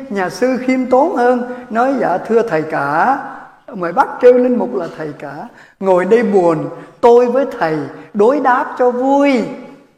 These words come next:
Linh mục nghe thì cũng được, ở rồi. Thế thì "Thầy cứ sướng lên đi, rồi tôi cố gắng tôi đáp." Rồi hai người uống trà, thì ông thầy mới nhìn, "Kính thưa Linh Mục,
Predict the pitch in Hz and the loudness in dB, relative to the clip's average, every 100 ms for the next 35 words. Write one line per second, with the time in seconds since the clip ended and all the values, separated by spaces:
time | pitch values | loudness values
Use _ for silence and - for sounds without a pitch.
0 | _ _ _ _ - 226 233 185 226 220 | _ _ _ _ -6 -2 0 0 -2 -4
1 | 220 196 180 233 196 180 180 175 175 170 | -2 -4 -2 -2 -2 -4 -6 -6 -6 -8
2 | 170 - - _ _ _ _ _ 247 247 | -10 -18 -20 _ _ _ _ _ -10 -8
3 | 180 165 165 165 160 160 160 _ _ _ | -8 -6 -8 -10 -12 -16 -20 _ _ _
4 | _ - _ _ _ _ _ - 160 165 | _ -20 _ _ _ _ _ -6 0 0
5 | 165 247 - 285 339 247 226 220 - - | 0 -4 -2 0 0 0 -2 -4 -10 -14
6 | 160 214 208 233 247 240 302 240 208 233 | -4 -2 2 4 4 2 -2 -2 -2 -2
7 | 370 - - - 170 196 247 226 190 214 | -4 -10 -18 -14 -8 -2 0 0 -2 -2
8 | 277 294 214 202 202 208 - - _ _ | -2 -2 -4 -4 -6 -12 -18 -20 _ _
9 | _ _ _ - 190 196 190 - 220 226 | _ _ _ -4 -2 0 -4 -8 -6 -6
10 | 226 180 175 180 220 233 190 165 160 165 | -4 -4 -4 -4 -4 -2 -2 -2 -8 -14
11 | - - - - _ _ _ - 277 330 | -20 -20 -20 -20 _ _ _ -4 -2 -2
12 | 320 247 247 254 233 180 | 0 0 2 0 0 -2